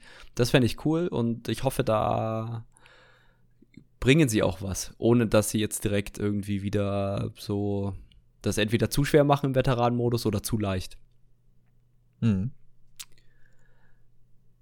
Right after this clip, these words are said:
Speaker 2: Definitiv, ja. Ähm, letzten Endes bleibt's abzuwarten. Man muss fairerweise sagen, ich fand V C R am Anfang eigentlich auch nicht schlecht. So, hat mir eigentlich Spaß gemacht, nur es wurde halt, es so, je länger du es machst, je häufiger du das machst,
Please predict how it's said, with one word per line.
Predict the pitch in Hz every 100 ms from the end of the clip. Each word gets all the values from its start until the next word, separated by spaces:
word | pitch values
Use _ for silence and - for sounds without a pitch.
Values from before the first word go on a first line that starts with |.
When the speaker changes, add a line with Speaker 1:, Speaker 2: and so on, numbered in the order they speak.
| - - _ _ - _ _ -
Speaker 2:
Definitiv, | 107 107 104 131
ja. | 110 104 117 - - - -
Ähm, | 117 113 104 110 - - - -
letzten | - 113 - 120
Endes | 117
bleibt's | 120 107 -
abzuwarten. | 110 - 127 123 123
Man | 113
muss | 127
fairerweise | - 123 110 110
sagen, | 113 123 131
ich | -
fand | 120 110
V | - 117
C | - -
R | 95
am | 107
Anfang | - 117 113
eigentlich | 107 110
auch | -
nicht | 104 -
schlecht. | 151 185 - -
So, | - 92
hat | 95 -
mir | 101
eigentlich | 101 107 107
Spaß | - 95 104
gemacht, | 123 120 117
nur | -
es | -
wurde | 107 104 -
halt, | 107 -
es | 76 - 85 - -
so, | 120
je | 117 113
länger | 107 120
du | 131
es | 127
machst, | 113 117 -
je | 107
häufiger | 113 123 -
du | 110
das | 104
machst, | 104 101 -